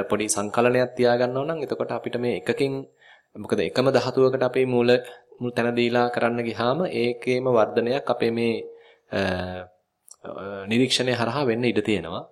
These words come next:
එතකොට ටිකක්, අ, යම් යම් සංකීර්ණතාවලට ඇතම් කෙනෙකුට මුහුණ දෙන්න වෙනවා. හැබැයි ඒකත් කෙනෙකුට තරණය කරගන්නත් පුළුවන්. ඒ කියන්නේ මෙතනින් අදහස් වෙන්නේ නැහැ හැම තිස්සෙම මේ ක්‍රමය අනුගමනය කළ යුතුයි කියලා. ඇතම් කෙනෙක් ඒ හරහා යනවා. ඒ කියන්නේ අපි තුමු,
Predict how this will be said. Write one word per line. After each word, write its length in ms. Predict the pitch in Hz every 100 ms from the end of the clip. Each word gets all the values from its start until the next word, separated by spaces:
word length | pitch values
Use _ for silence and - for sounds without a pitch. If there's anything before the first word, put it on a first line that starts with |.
| _
එතකොට 340 | - 127 143
ටිකක්, 200 | - 120 127 127
අ, 100 | 117 107
යම් 180 | 104 104 110
යම් 120 | 117
සංකීර්ණතාවලට 760 | 113 107 104 113 110 113 113 117
ඇතම් 240 | 131 113
කෙනෙකුට 340 | 110 110 113 120 139 -
මුහුණ 280 | - 110 104
දෙන්න 140 | 101 123
වෙනවා. 240 | 92 87 - - - - -
හැබැයි 360 | - 120 123 127 -
ඒකත් 340 | 107 113 139 - -
කෙනෙකුට 340 | - 120 123 143
තරණය 340 | 117 110 127
කරගන්නත් 440 | 131 131 131 165 185
පුළුවන්. 320 | 151 139 80 101
ඒ 100 | 101
කියන්නේ 220 | 104 98
මෙතනින් 320 | 98 113 113
අදහස් 260 | 110 113 -
වෙන්නේ 160 | 110
නැහැ 140 | 120 113
හැම 120 | 104
තිස්සෙම 340 | 110 104 - 113
මේ 160 | 110 101
ක්‍රමය 220 | 104 104
අනුගමනය 440 | 98 90 98 104 107
කළ 120 | 113
යුතුයි 260 | 113 131 131
කියලා. 340 | 139 95 - - - _ - - _ -
ඇතම් 260 | 110 135 143
කෙනෙක් 300 | 135 160 - -
ඒ 180 | 135
හරහා 340 | 127 120 120 156
යනවා. 260 | 104 90 -
ඒ 120 | - 98
කියන්නේ 240 | 95 98
අපි 140 | -
තුමු, 260 | 98 98